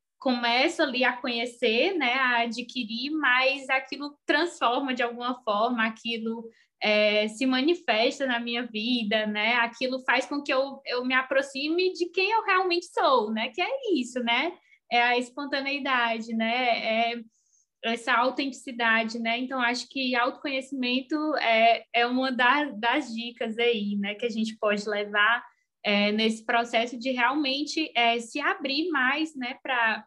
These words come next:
pra espontaneidade, né? Não ficar preso no que, de repente, a sociedade diz, né? O que as pessoas dizem que, que deveria ser, né? Que a gente deveria, a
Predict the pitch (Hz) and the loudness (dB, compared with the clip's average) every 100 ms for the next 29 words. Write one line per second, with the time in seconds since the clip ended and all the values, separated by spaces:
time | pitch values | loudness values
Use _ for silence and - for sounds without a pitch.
0 | - 247 226 220 214 208 202 220 - 240 | -4 0 2 0 0 -2 -4 -8 -10 -8
1 | 233 233 240 214 202 214 220 226 233 - | -6 -4 -2 0 0 0 0 -2 -4 0
2 | 240 - 226 220 233 226 220 - 226 220 | 0 2 0 0 -2 -6 -8 -8 -6 -6
3 | - _ _ 214 220 220 233 233 226 233 | -8 _ _ 0 0 0 -2 -2 -2 -2
4 | 233 226 208 226 269 254 202 220 240 220 | 0 2 4 4 2 -2 -6 -8 -8 -10
5 | 208 214 220 226 226 214 - 220 233 269 | -6 -2 0 0 -2 -6 -6 -4 2 2
6 | 277 214 233 254 226 220 226 208 202 233 | 2 0 -2 -2 -2 -2 -2 -4 -6 -4
7 | 202 220 214 220 220 - 208 233 214 202 | -2 0 0 0 -2 -4 0 2 2 0
8 | 196 214 220 233 214 220 208 208 208 208 | -4 -8 -8 -10 -10 -4 -2 2 2 2
9 | 214 208 - 202 | 2 0 -2 -4